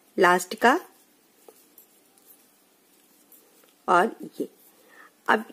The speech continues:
ये वाली सिलाई लास्ट हम जब बीनेंगे तो टोटल हमारा जो ये है, ये देखिए फ़ोर्टी फ़ोर हो जाएगा, ट्वेंटी टू एक साइड, ट्वेंटी टू एक साइड, तो ये लेके टोटल ट्वेंटी फ़ोर रो जो हमारा ये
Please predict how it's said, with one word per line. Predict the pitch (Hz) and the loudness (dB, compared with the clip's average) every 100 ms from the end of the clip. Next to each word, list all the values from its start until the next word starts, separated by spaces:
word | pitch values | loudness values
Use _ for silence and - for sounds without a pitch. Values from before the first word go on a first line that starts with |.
| 170 | 2
ये | 220 311 | 4 6
वाली | 330 320 | 6 4
सिलाई | 330 302 302 359 - _ _ _ - | 4 4 4 2 0 _ _ _ 2
लास्ट | 214 240 - | 4 4 2
हम | 285 | 2
जब | 277 240 | 2 4
बीनेंगे | 233 240 285 320 | 4 6 4 2
तो | 320 | 2
टोटल | - 233 226 349 | 6 8 8 4
हमारा | 330 269 240 240 | 4 4 6 6
जो | 247 | 4
ये | 226 202 202 | 2 2 4
है, | 233 370 - - - _ _ _ _ 208 | 2 0 -6 -20 -20 _ _ _ _ 2
ये | 202 | 6
देखिए | 220 220 302 370 - _ | 6 6 0 0 -6 _
फ़ोर्टी | - 220 226 | 4 4 4
फ़ोर | 220 226 | 6 6
हो | 208 185 | 6 4
जाएगा, | 190 196 208 277 359 - - - | 4 4 4 2 0 -10 -8 4
ट्वेंटी | 233 240 285 | 4 6 2
टू | 302 294 | 4 4
एक | - 214 220 | 6 6 4
साइड, | - 349 427 | 2 4 6
ट्वेंटी | 247 202 220 | 4 4 2
टू | 214 320 | 2 2
एक | - 185 185 | 4 4 4
साइड, | - 294 339 | 2 0 2
तो | 285 | 0
ये | 220 214 | 2 6
लेके | 233 262 320 | 6 4 2
टोटल | 254 220 285 294 | 6 6 4 2
ट्वेंटी | 233 220 240 | 2 2 0
फ़ोर | 214 240 262 - | 2 6 6 8
रो | 202 214 | 8 8
जो | 233 | 6
हमारा | 226 196 190 | 4 4 4
ये | 202 185 | 4 4